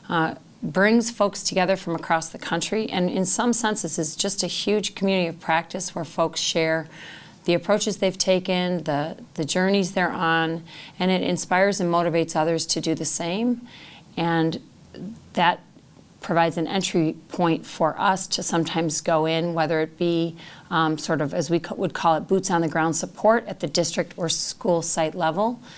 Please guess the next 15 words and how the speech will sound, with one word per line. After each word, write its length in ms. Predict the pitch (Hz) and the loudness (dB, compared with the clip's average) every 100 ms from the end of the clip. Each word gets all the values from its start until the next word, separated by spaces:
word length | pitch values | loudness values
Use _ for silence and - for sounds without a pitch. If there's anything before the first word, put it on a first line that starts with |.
| - - - | -20 -20 -2
And 100 | 190 | 0
sometimes 520 | 185 196 180 180 170 | 2 2 2 0 0
it's 500 | - 185 170 - - - | 0 0 0 -2 -4 -4
ch-, 240 | - - - | -4 -4 -4
periodic 540 | - 185 170 160 156 | 0 2 4 2 -2
checks 360 | - 156 151 - | 0 0 0 -2
in 160 | 190 | 0
between 400 | 156 - 170 156 | -2 0 0 0
conferences. 840 | 147 143 143 160 151 - 156 151 - - - - - - - - | 0 -2 -4 -6 -6 -6 -4 -6 -6 -10 -20 -20 -20 -20 -20 -4
Um, 280 | 160 156 151 | 0 0 0
we 180 | 185 185 | 2 4
also 340 | 185 185 196 | 4 2 0
have 340 | 165 180 165 | 2 2 2
a 100 | 165 | -2
partner 600 | - - 180 196 190 185 | -8 -2 -2 0 -2 -4